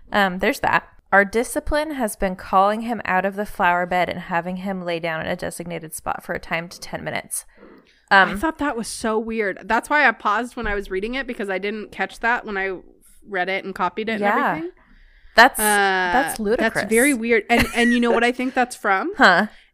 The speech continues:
Speaker 2: Is because when I was trying to tell them that, like, "Hey, we need to do training right away," and blah, blah, blah, they were like, "Oh, we're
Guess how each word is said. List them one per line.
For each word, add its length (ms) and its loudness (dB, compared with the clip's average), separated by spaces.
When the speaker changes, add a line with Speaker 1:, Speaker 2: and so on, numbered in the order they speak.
Speaker 2:
Is 80 -4
because 320 -2
when 140 -2
I 120 4
was 160 0
trying 260 -2
to 60 -6
tell 240 -2
them 260 -4
that, 140 -6
like, 200 -2
"Hey, 180 -2
we 140 -2
need 180 -4
to 80 -6
do 140 -10
training 340 -6
right 220 -2
away," 280 -4
and 100 -6
blah, 140 -6
blah, 120 -10
blah, 440 -4
they 100 2
were 140 0
like, 260 -2
"Oh, 220 0
we're 160 0